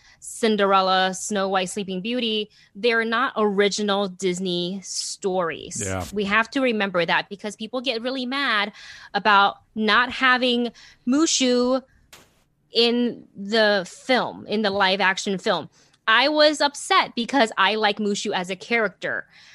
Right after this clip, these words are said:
Speaker 1: Um, but I also understand that in the original Ballad of Mulan, there was no Mushu
Speaker 2: Mm-hmm.
Speaker 1: at all. Uh, the only, the only main <laughs> character that we know for sure is in these stories is Mulan.
Speaker 2: Mm-hmm.
Speaker 1: So,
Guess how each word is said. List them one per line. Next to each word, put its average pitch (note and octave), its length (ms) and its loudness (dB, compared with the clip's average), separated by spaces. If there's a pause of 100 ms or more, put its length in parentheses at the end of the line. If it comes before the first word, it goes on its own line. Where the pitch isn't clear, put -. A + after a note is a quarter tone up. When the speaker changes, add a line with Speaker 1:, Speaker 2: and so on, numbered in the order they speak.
(260)
Speaker 1:
Um, F#3 380 4
but G3+ 140 2
I F#3+ 160 4
also G3+ 260 0
understand A3 640 0
that G3 180 2
in G#3 220 -2
the G3+ 220 -6
original F3+ 320 -4
Ballad F3 320 -4
of E3+ 60 -10
Mulan, A3+ 640 0
there G#3+ 180 2
was G3+ 300 2
no G3 120 0
Mushu E3+ 600 -6
Speaker 2:
Mm-hmm. G2+ 380 -6 (120)
Speaker 1:
at F#3 200 4
all. C3+ 280 -2 (160)
Uh, F3+ 340 4
the F#3 180 -2
only, G3 240 -2
the G3+ 140 -2
only G#3 380 -4
main G3+ 360 -2
<laughs> B3 120 -6
character D#4+ 300 0
that C4 140 0
we B3 80 -4
know B3+ 120 -2
for C4+ 140 -4
sure C4+ 300 -2
is G#3+ 140 -4
in A3 120 -4
these A3+ 160 -8
stories G#3 440 -4
is F3+ 280 -6
Mulan. G3 420 -6
Speaker 2:
Mm-hmm. G2 520 -6
Speaker 1:
So, A3 480 -2